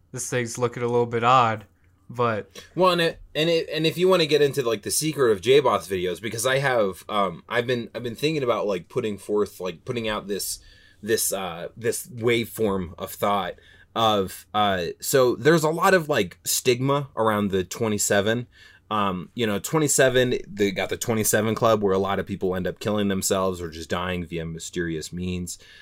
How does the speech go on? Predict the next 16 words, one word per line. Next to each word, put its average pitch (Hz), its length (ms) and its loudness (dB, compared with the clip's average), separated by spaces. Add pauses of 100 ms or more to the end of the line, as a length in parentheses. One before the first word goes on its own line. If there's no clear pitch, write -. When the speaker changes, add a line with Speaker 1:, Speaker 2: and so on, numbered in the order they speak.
(160)
Speaker 2:
Um, 85 400 -4
and 101 200 -2
then 110 120 0
you 110 140 0
also 131 320 2
have 104 360 -2
the 104 60 -4
mean 143 380 2
age 127 480 2
when 107 320 2
serial 131 380 4
killers 110 340 4
start 170 540 6 (320)
is 104 180 -2
around 123 380 2
twenty-seven. 107 800 2